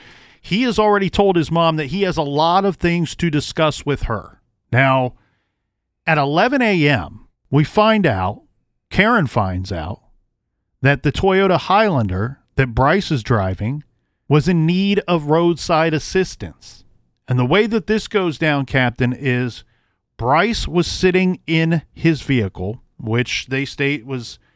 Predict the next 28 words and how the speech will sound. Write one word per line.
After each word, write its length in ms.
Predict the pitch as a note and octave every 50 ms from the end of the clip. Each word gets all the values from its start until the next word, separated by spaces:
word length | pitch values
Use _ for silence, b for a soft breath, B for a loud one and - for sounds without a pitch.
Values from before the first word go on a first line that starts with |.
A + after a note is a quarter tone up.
| _ _ _ _ _ _ _ _ _
pretty 220 | - D3+ D#3+ E3+
much 260 | E3 E3+ E3 - - D3+
in 60 | D#3
the 60 | D3+
middle 260 | D3+ D#3+ D#3+ D#3+ D3+
of 100 | C#3 C3+
nowhere, 560 | C#3+ C#3+ C3 A#2 G2 G2 F2 E2+ F#2+ A#2+ - - _ _ _ _ _ _ _ _ _ _ _ _ _ -
for 300 | - - D#3 D3+ D3 C3+
a 40 | -
couple 360 | - E3+ E3 - E3 D#3+ D3+
of 80 | B2+
hours. 560 | C#3 A#2+ G#2+ F#2 - - - - - - - _ _ _ _ _ _
Around 440 | - C3+ B2+ C3 D3 F3+ A3 B3 A#3+
eleven 360 | A3+ G3 F#3 F3+ F3 E3 E3+
A 220 | E3 D#3 D3 D3+ D#3+
M, 320 | D3+ B2 G2 G2 G#2 A2 - _ _ _ _ _ _ _ _
Karen, 400 | - - G3+ G#3+ G3+ F3+ D3+ C3+
his 180 | B2+ C3+ A2+ A#2
mother, 300 | C3+ F3 F#3 F3+ E3+ D3
received 440 | C3 - - - F#3 F3+ D#3 C3+ C#3+
a 40 |
call 720 | - - - - - F#3 D#3+ A#2+ G2+ F#2+ F2 E2+ - - _ _ _ _ _
that 280 | C#3+ C3 C#3+ C#3+ - _
at 280 | D#3 D#3 E3+ E3+ - - _ -
around 540 | D3+ C3 B2+ D3 E3 E3+ F3 E3 C#3 A#2 B2+
nine 320 | D3 E3+ G#3 A3+ A3 F#3+
A 200 | D3+ C#3 A#2 G#2+
M, 360 | G2+ F2 E2 E2 F2 G#2+ -